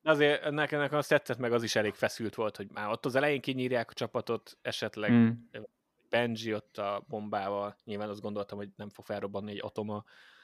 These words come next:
Speaker 1: reptérem, de na, sose lehet tudni.
Speaker 2: Igen, de itt
Speaker 1: Ennyi.
Speaker 2: ezzel az A I, A I-jal amúgy egészen jól megbonyolították, mert onnantól kezdve, hogy,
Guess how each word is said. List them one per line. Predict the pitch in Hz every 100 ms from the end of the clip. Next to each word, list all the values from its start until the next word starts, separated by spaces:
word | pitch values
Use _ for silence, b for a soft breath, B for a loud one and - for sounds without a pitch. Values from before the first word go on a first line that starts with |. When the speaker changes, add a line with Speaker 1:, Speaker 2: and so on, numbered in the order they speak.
| b b b b b b b _
Speaker 1:
reptérem, | 123 123 - 131 127 143 156 - _ _
de | - 123 104 104 101 104 _ _ _ _
na, | - 104 85 _ _ -
sose | - 107 95
lehet | 92 87
tudni. | - 95 98 - _ _ _ _ _ _
Speaker 2:
Igen, | - 294 98
de | 98
itt |
Speaker 1:
Ennyi. | 120
Speaker 2:
ezzel | 113 117
az | 113 113
A |
I, | 160 131 - 123
A | -
I-jal | 165 127 92 87
amúgy | 87 95 104
egészen | 123 117 -
jól | 92 90
megbonyolították, | 87 85 90 87 87 90 - 92 - 87 82
mert | - 87 87 - -
onnantól | 127 139 117 95
kezdve, | 107 98 104
hogy, | 98 101 -